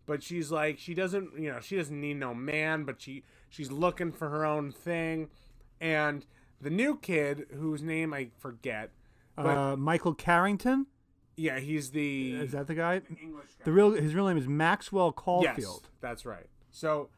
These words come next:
Speaker 1: he's got the hots for her, but, you know,
Speaker 2: Naturally.
Speaker 1: she's into bad boys. She's into all the T-Birds, but she doesn't like any of the T-Birds. And so this well-meaning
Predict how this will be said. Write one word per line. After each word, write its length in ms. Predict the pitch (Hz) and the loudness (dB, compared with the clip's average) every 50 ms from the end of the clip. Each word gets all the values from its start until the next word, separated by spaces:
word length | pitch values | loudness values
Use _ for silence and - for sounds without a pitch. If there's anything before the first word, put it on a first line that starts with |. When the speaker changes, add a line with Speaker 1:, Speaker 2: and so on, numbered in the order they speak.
| _ _ _ | _ _ _
Speaker 1:
he's 300 | - - 220 247 247 196 | -8 -4 -2 -2 -2 -2
got 200 | - 220 202 - | -2 -2 -2 -4
the 60 | - - | -6 -10
hots 640 | - - - 247 269 254 147 110 104 - - - | -12 -4 4 6 6 6 6 4 0 -8 -14 -14
for 200 | - - 156 143 | -8 -6 -6 -2
her, 260 | - 185 220 214 180 151 | 0 0 2 2 2 0
but, 220 | 123 143 123 117 - _ _ - _ _ - - | 0 -4 -4 -4 -8 _ _ -20 _ _ -10 -6
you 60 | 160 143 | -2 0
know, 40 | 165 | 0
Speaker 2:
Naturally. 280 | 156 135 135 123 147 | 2 0 0 0 0
Speaker 1:
she's 200 | 165 247 240 208 | 0 0 2 2
into 420 | 233 220 202 - - 165 131 120 - - _ _ _ _ - | 2 2 0 0 -2 -2 -2 -2 -6 -10 _ _ _ _ 0
bad 400 | 170 160 175 196 196 185 156 127 | 2 4 6 6 6 6 2 -2
boys. 280 | 135 127 117 113 113 - | -6 -6 -6 -8 -10 -10
She's 300 | - - 226 233 208 180 | -8 -4 -4 -2 -2 -4
into 580 | - - 185 214 214 - - 185 165 151 135 - - - - - - _ - | -4 -2 -2 -2 -2 -2 -2 -2 -2 -2 -2 -4 -8 -16 -20 -20 -20 _ -4
all 180 | - 170 175 160 | 0 0 0 0
the 100 | 151 147 | 0 -4
T-Birds, 560 | - - 208 226 226 180 165 156 156 143 123 | -6 -6 -6 -4 -4 -2 0 0 0 -2 -2
but 240 | 143 151 147 127 - | -4 -6 -6 -6 -6
she 80 | - 214 | -4 -4
doesn't 300 | 185 160 139 120 120 131 | -4 -4 -4 -6 -4 0
like 240 | 160 196 202 - | 0 0 0 0
any 180 | 165 135 123 113 | -4 -6 -6 -8
of 80 | 113 104 | -8 -10
the 80 | 110 | -10
T-Birds. 640 | 104 - - 208 202 151 127 107 101 101 107 - - - - - - - | -10 -8 -6 -6 -6 -4 -6 -6 -8 -10 -14 -16 -18 -20 -20 -20 -12 -6
And 180 | 170 175 165 | -4 -4 -2
so 200 | - - 196 190 | 0 2 2 4
this 240 | 175 190 185 - - - - - | 4 2 0 0 -4 -10 -14 -16
well-meaning 960 | 123 120 139 160 202 254 277 262 240 220 202 190 190 185 185 185 190 175 | -4 2 6 6 6 6 6 4 2 2 2 2 2 2 0 0 -2 -4